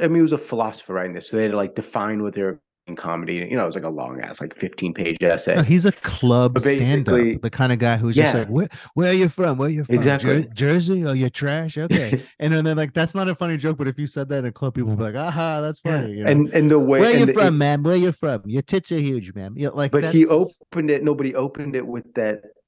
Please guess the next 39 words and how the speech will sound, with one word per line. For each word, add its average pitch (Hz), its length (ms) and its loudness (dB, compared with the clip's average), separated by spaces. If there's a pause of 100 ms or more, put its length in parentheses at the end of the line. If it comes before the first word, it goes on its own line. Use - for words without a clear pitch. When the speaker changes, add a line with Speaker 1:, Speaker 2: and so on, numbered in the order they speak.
Speaker 1:
that, 113 180 -2 (200)
I 120 80 0
guess 113 220 0
from, 110 160 0
like, 101 160 -2
a 95 120 4
month 95 320 -2
ago 113 220 2
now, 113 260 -2
his, 107 280 -6
that 104 220 -2
clip - 300 -6
of 107 160 -2
talking 101 300 -4
about 98 140 -2
how 101 60 -2
everyone 101 260 -4
in 92 100 -6
Beverly 95 280 -4
Hills 95 240 -6
smells 92 320 -4
bad 101 260 -2
and 98 80 -6
you 92 60 -8
shouldn't 98 260 -6
walk 95 220 -4
around 95 260 -4
there 101 100 -8
'cause 101 160 -12
<laughs> - 0 -
no 98 100 -6 (220)
one 113 200 -4
showers 104 680 -6
'cause 104 200 -8
of 101 80 -6
their 98 140 -2
water 104 440 0
<laughs> - 40 -4
restrictions. - 920 -4